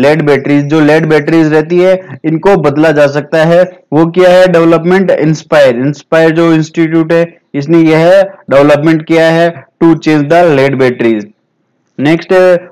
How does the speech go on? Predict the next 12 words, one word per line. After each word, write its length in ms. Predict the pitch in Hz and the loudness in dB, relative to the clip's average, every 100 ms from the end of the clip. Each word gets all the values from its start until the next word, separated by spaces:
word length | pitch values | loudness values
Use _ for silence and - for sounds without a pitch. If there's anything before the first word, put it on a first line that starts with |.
| - | -4
World 280 | 143 165 165 | 0 2 0
Trade 200 | 170 165 | 0 0
Organization, 760 | 147 151 156 151 156 160 160 147 131 131 - _ 143 | 0 0 -2 0 -2 0 0 0 -4 -8 -12 _ -2
विश्व 260 | 170 180 | -2 0
व्यापार 420 | 170 151 139 147 | 2 2 2 2
संगठन 400 | 143 147 139 143 | 0 -2 -2 -2
का 140 | 139 151 | 0 0
मुख्यालय 440 | 147 143 160 143 | 0 -2 0 0
कहाँ 320 | 127 131 151 | 0 -2 -2
पर 220 | 156 151 143 | -2 -2 -2
स्थित 280 | - 139 123 | -4 -6 -2
है? 200 | 143 | 0